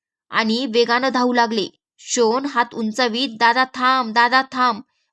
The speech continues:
म्हणत रथामागून धावू लागला. आईनं पुढं होत चटकन त्याला पकडलं. मी सुटकेचा निश्वास टाकला. रथ पुढं ध-, धावू लागला, पण शोन पुन्हा आईच्या हातातून निसटला होता.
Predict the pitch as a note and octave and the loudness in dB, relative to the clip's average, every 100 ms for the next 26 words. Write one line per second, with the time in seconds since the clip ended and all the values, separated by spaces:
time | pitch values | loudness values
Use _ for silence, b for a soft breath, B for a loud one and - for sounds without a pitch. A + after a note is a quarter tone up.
0 | G#3 A3 A#3 C#4 A#3+ A3 B3 A#3 A#3 C4 | -6 -2 0 0 0 -2 -2 0 -2 -2
1 | B3 B3+ B3 A#3+ A#3 G#3 - _ _ _ | -2 -2 2 2 2 -2 -4 _ _ _
2 | _ _ F#3 A#3 A#3+ A#3+ C4+ B3+ B3+ B3+ | _ _ -4 -2 -2 -2 -2 -2 -2 0
3 | B3 C4 - C4 - C4 B3+ A#3+ A#3+ A#3 | 0 0 -4 -8 -6 -6 0 0 0 -4
4 | A#3+ A3+ G#3 F3+ _ _ _ _ _ G3+ | -4 -2 -4 -6 _ _ _ _ _ -4
5 | A3+ C4+ C4+ A3+ - B3 B3 B3 A3+ - | -2 -2 -4 -8 -4 -4 0 0 -2 -8
6 | - G#3 A3 - A#3+ B3 - A3+ A3+ G#3+ | -14 -8 -6 -2 -2 -2 -4 -4 -2 -2
7 | - _ _ _ _ _ _ - G3+ G#3+ | -4 _ _ _ _ _ _ -8 -2 0
8 | C4 - B3 B3 G#3+ - - G#3 G#3+ A#3+ | 0 -2 -2 -2 -2 -8 -8 -2 0 2
9 | A#3+ A3+ A3+ D#3+ _ _ _ - A#3 A3 | 2 2 0 -2 _ _ _ -6 -2 0
10 | A#3 A#3+ B3 - A#3 B3+ B3 A#3 A3+ B3+ | 2 0 0 -6 -4 0 2 0 -2 -4
11 | B3+ G#3+ B3 A#3+ A#3 A3+ A3+ B3 A#3+ B3+ | -4 -6 -6 -6 -6 -6 -4 -4 0 0
12 | A#3+ G#3 | 0 -4